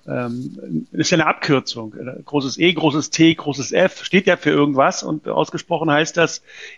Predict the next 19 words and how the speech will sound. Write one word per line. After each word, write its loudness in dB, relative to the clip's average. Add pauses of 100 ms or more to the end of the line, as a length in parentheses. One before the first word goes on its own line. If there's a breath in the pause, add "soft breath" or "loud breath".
Exchange 2
Traded 2
Fund. 2 (420 loud breath)
Jetzt -16
sind 4
wir 6
im 4
Englischen, 2
das 2
heißt, 0
wir 4
müssen 4
es -6
noch 4
ins -2
Deu-, -2
ins -2
Deutsche 0
übersetzen. -2